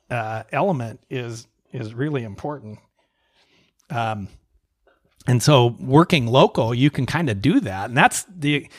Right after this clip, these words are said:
you know, I had no idea when I got into this business that the construction side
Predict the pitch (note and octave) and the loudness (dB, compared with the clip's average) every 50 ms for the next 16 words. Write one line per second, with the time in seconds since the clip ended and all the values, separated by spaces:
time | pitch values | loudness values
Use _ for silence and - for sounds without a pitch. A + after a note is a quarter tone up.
0 | - - - D#3 D#3 E3+ F#3 F3+ G3+ F#3 E3+ F3+ F#3+ F#3+ E3+ C#3+ C3+ C#3+ D#3+ E3 | -16 -6 0 4 6 6 6 6 6 4 4 4 4 4 4 2 4 6 6 6
1 | D#3 C#3+ B2 A2+ A2+ B2+ B2+ B2+ C3 B2 A#2 A2+ A2 A2+ G2+ - A#2+ B2 C3+ B2+ | 6 2 -2 -4 -2 0 0 0 0 -2 -6 -6 -6 -8 -8 -6 -2 -2 -2 -2
2 | A#2+ A2+ G#2+ G2+ - - A#2 - - A2+ - - G#2+ - - - D3 C#3 - - | -2 -6 -8 -10 -10 -12 -14 -14 -16 -14 -10 -8 -6 -6 -2 0 0 0 0 -2
3 | - A#2+ G#2 - - - G2 F#2+ G#2 G#2 G#2+ G2+ - | -6 -8 -8 -8 -8 -8 -10 -12 -12 -14 -14 -16 -18